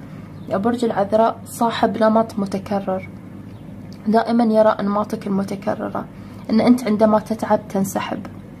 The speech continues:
أن أنت عندما تتعب تفقد الأمل. فهني كأنما يقول لك:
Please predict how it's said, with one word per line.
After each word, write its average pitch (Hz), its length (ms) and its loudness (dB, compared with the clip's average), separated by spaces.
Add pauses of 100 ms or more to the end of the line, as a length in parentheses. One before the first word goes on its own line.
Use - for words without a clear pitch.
(480)
أن 220 80 4
أنت 247 260 6
عندما 220 360 6
تتعب 247 580 2 (520)
تفقد 240 440 2
الأمل. 196 440 -2 (300)
فهني 247 300 6
كأنما 226 440 4
يقول 226 240 2
لك: - 260 -4